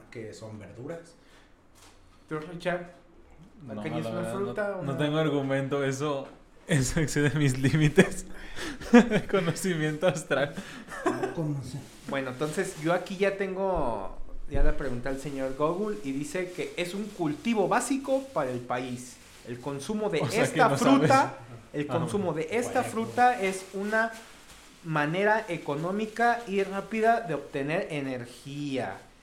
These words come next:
Speaker 1: Ah,
Speaker 2: Es un
Speaker 1: bueno.
Speaker 2: ingrediente indispensable para el delicioso y tradicional ponche navideño.
Speaker 1: Ah, ponche navideño, ya se acerca Navidad.
Speaker 2: Para los que no conozcan el ponche navideño, porque creo que en, en Estados Unidos lo venden como un jugo.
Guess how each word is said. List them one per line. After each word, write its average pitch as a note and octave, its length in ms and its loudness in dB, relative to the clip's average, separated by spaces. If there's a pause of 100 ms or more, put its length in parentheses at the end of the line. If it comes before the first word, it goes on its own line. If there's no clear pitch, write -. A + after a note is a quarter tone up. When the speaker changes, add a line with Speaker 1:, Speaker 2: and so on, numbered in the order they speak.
(120)
Speaker 1:
Ah, A#2 80 -10
Speaker 2:
Es A2 100 -4
un A3 60 2
Speaker 1:
bueno. A3+ 140 2
Speaker 2:
ingrediente G#3 460 0
indispensable G3+ 960 2
para F3+ 220 -2
el D3+ 80 -6
delicioso G3 760 -2
y D3+ 80 -8
tradicional D3 720 -4 (100)
ponche D#3 400 -4
navideño. A2 460 -6
Speaker 1:
Ah, - 280 -16
ponche A2+ 260 -16
navideño, G#2+ 440 -14
ya B2 120 -8
se B2+ 100 -12
acerca B2+ 300 -10
Navidad. G#2 360 -12 (220)
Speaker 2:
Para D#3 220 0
los D#3 220 -2
que F3 140 0
no G3 440 2
conozcan G#3+ 440 4
el E3 100 4
ponche F3+ 320 2
navideño, F3+ 420 4
porque D3+ 280 0
creo D#3 180 -2
que C#3 540 -2
en, A#2+ 240 -10
en C3 100 -8
Estados D#3+ 360 0
Unidos D#3+ 280 -2
lo D3+ 100 0
venden C#3+ 280 -4
como A2+ 320 -6 (120)
un D3+ 120 -6
jugo. D3+ 600 0